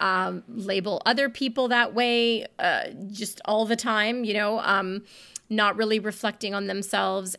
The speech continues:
And these are people that are, um, controlling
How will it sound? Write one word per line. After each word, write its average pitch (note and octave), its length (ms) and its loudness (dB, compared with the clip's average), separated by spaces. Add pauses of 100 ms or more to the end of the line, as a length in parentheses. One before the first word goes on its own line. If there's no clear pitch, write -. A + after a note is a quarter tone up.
And G#3 420 0 (400)
these C#4 340 -2
are A#4+ 80 -2
people C#4+ 480 -2
that G3 280 2
are, F#3+ 480 2 (140)
um, F3+ 460 0
controlling C4 880 -2